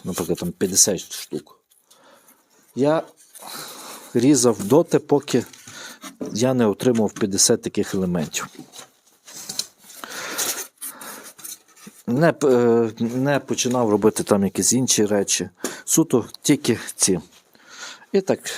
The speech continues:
п'ятдесят елементів отримав. Після того я, наприклад, треба таких п'ятдесят. Переходив до роботи таких п'ятдесят. І це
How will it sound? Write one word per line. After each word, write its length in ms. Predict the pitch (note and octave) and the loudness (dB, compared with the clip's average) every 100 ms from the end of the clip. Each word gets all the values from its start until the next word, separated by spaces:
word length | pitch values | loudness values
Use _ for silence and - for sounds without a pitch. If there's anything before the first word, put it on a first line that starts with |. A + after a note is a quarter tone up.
| - - _ _ _ - _ _ _ - - - | -12 -18 _ _ _ -20 _ _ _ -20 -20 -2
п'ятдесят 800 | C3+ C3 - D3 A#2+ - - - - - - _ - - - - _ _ - - - - | 0 2 2 2 2 0 -2 -8 -12 -14 -20 _ -20 -20 -20 -20 _ _ -20 -16 -16 -8
елементів 540 | A#2+ A#2 A#2 G2+ - A2+ | -2 2 2 2 0 0
отримав. 480 | A#2+ F3+ F3+ F3+ F3 - _ - - - - - | 2 2 4 2 -2 -12 _ -20 -20 -20 -20 -4
Після 300 | B2 - F#2+ | -2 2 0
того 500 | - B2 D#3 A#2+ F#2 - - - | 2 2 4 2 -2 -12 -20 -8
я, 260 | F#2 B2 | 0 0
наприклад, 540 | C#3 A#2 G#2 - - - - - - - - - - | 0 0 -2 -2 -6 -8 -12 -12 -12 -14 -20 -20 -2
треба 260 | B2+ B2+ A2+ | 2 2 0
таких 300 | - C#3+ G#2+ | -4 -2 -2
п'ятдесят. 500 | - D#2+ D#2 - E2+ - - - - | -2 -4 0 0 0 -8 -16 -16 -10
Переходив 880 | - G2 - C#3+ C#3 A#2 G2 - - D#2 - - | 0 0 2 2 4 0 -2 -6 -12 -12 -12 -6
до 200 | F2+ A#2 | -2 -2
роботи 340 | G#2 A2+ G2+ | 0 -2 -2
таких 340 | - - F#2 | -6 -6 -6
п'ятдесят. 580 | - - - - - - - - - - - | -6 -6 0 0 -2 -14 -20 -18 -16 -16 -6
І 100 | - | -6
це 320 | - - D#3+ | 0 4 4